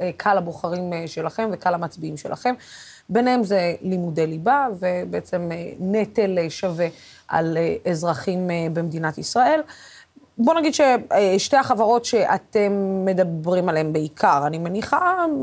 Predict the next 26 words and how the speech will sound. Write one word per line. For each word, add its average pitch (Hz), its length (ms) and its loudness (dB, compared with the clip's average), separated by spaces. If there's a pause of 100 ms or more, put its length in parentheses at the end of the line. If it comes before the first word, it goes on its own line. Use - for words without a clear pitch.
(580)
נשים 247 300 0
את 214 80 0
זה 220 80 4
רגע 196 240 2
שנייה 202 220 -2
בבירור, 254 480 2
גם 254 140 6
החברה 208 280 2
הערבית 196 320 2
וגם 185 180 0
החברה 170 320 -2
החרדית. 160 460 -4 (480)
שני 330 160 0 (120)
אנשים 311 200 -2
שהיו 247 360 0
במפלגה 220 540 0
שלכם, 151 340 -10
גם 220 160 2
עופר 226 240 -4
שלח 240 400 -2
וגם, 196 320 0
אה, 175 120 -4
בוגי 170 280 -4
יעלון, 254 380 2 (540)
טענו 370 480 4 (360)
שנמאס - 420 0